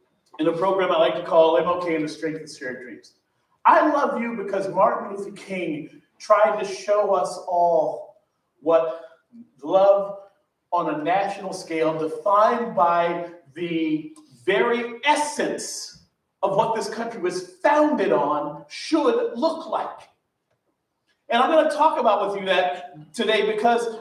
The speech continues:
I think it's really important for us to understand that, because I think a couple of things about King really, really are frustrating to me. First and foremost is the way we look at Martin Luther King.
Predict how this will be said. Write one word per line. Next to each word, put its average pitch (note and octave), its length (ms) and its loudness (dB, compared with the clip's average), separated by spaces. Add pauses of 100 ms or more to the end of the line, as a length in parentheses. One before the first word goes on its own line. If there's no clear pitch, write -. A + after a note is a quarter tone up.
I B3+ 180 2
think D4 200 -4
it's - 180 -8
really D4 200 -4
important C#4 420 -4
for C4 80 0
us C4 140 -2
to A#3+ 80 -2
understand A#3+ 580 -2
that, - 320 0
because A3 180 -4
I C4+ 160 2
think C#4+ 200 -6 (320)
a - 180 2
couple G4+ 260 0
of F4 120 -4
things C#4 180 -6
about B3 280 2
King A#3 320 -6
really, B3 420 -4
really A3+ 240 -2
are G3+ 340 -4 (100)
frustrating - 720 -2
to C#3 60 -12
me. - 140 -16 (1300)
First D#4+ 300 4
and A#3+ 140 -6
foremost A#3+ 500 4 (180)
is A#3+ 180 -4
the B3 100 0
way B3 160 6
we B3+ 160 0
look D4 280 -2
at - 120 -4
Martin D#3+ 320 0
Luther - 140 -14
King. - 240 -18